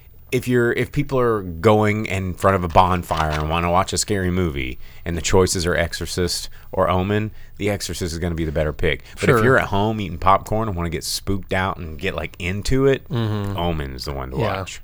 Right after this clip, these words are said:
Speaker 2: Well, and y-, all y'all like to give me a hard time about not liking horror movie stuff, but if you look at the ones that I say I do like, they're the ones with the special effects and, and action and whatever. I don't like the ones like Omen where it gets,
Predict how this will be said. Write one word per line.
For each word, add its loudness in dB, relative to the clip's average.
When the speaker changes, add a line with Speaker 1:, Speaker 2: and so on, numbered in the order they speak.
Speaker 2:
Well, 4
and -2
y-, -12
all 0
y'all 2
like 0
to -10
give -4
me -4
a -6
hard -2
time -4
about -8
not -4
liking -6
horror -2
movie -6
stuff, -6
but -4
if -4
you -4
look -2
at -4
the -8
ones -4
that -2
I -4
say -4
I -6
do -4
like, -4
they're 4
the -2
ones 0
with -6
the -8
special -4
effects -8
and, -8
and -8
action -8
and -8
whatever. -4
I -10
don't -4
like -8
the -6
ones -8
like -10
Omen -6
where -10
it -12
gets, -6